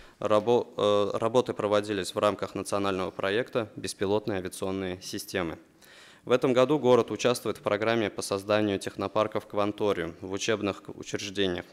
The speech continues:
Д-, в две тысячи двадцать втором году в Казани открылось первое такое пространство в школе номер девяносто восемь,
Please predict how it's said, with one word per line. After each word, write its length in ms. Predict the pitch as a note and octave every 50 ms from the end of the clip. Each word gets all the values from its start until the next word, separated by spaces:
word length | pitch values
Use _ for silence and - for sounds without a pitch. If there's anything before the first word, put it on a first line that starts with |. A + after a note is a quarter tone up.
| - -
Д-, 640 | A#2 G2+ F#2+ F#2+ G2 G2+ G2 G2 G2 F#2+ F#2+ G2 G2
в 80 | F#2+ G#2
две 100 | G#2+ A2+
тысячи 300 | - B2 A#2 - - A2+
двадцать 280 | G#2 G#2+ A2 G#2+ -
втором 300 | - A2+ A2 A2 A2 G#2+
году 260 | G#2+ A2+ A2+ A2+ C3+
в 60 | C3 -
Казани 380 | - G2+ F#2+ G2+ G#2 G2 F#2+
открылось 420 | F#2 F#2 - - G2+ F2+ F2+ - -
первое 320 | - A2 G#2 G2+ G2 F2+
такое 300 | - G2 - - G2+ F2+
пространство 640 | - - G#2 G2 - - A#2 B2 B2+ - - - G#2
в 80 | F#2+ -
школе 300 | - - A2+ A2+ A2+ G#2
номер 300 | F#2+ F#2 F#2 F#2+ F#2 F#2
девяносто 420 | F2+ G2+ F#2 F#2+ F#2 F#2 - - G2+
восемь, 380 | F#2+ G#2+ B2+ - - A#2 G#2+